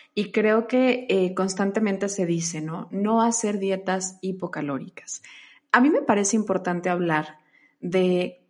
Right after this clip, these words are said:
qué sería hacer una dieta hipocalórica,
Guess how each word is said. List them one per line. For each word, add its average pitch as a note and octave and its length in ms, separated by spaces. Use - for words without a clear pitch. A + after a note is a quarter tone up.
qué D4 160
sería G#3 480
hacer G3 220
una F#3 200
dieta F3 260
hipocalórica, D#3 1080